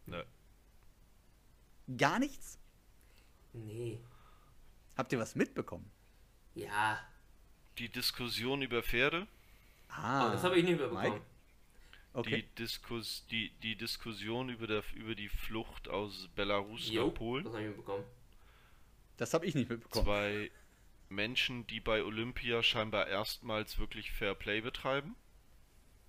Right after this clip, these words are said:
Speaker 2: Da gehen wir gleich
Speaker 1: Die
Speaker 2: noch
Speaker 1: beiden,
Speaker 2: tiefer drauf ein.
Speaker 1: die, die, die beiden Hochspringer.
Speaker 2: Keine Ahnung.
Speaker 1: Okay.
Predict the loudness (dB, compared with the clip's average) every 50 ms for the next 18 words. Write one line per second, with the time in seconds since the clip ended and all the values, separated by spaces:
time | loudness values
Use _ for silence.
0 | -20 -20 -20 -20 -20 -20 -20 -20 -20 -20 -10 -2 0 0 2 2 2 4 4 4
1 | 4 2 2 2 2 2 2 4 4 2 2 2 2 0 -2 0 -2 -2 -4 -6
2 | -14 -20 -20 -20 -20 -20 -20 -20 -20 -20 -20 -18 -8 -8 -6 -6 -6 -6 -6 -6
3 | -4 -4 -4 2 4 4 4 4 2 -2 -2 -2 0 -2 -2 -2 -2 -2 -2 -4
4 | -6 -8 -16 -20 -20 -20 -20 -20 -20 -20 -20 -20 -20 -20 -20 -20 -20 -20 -20 -12
5 | -4 -2 0 0 0 0 -2 -2 -4 -4 -6 -10 -20 -20 -20 -20 -20 -20 -20 -20
6 | -20 -20 -20 -16 -16 -8 -4 -4 -4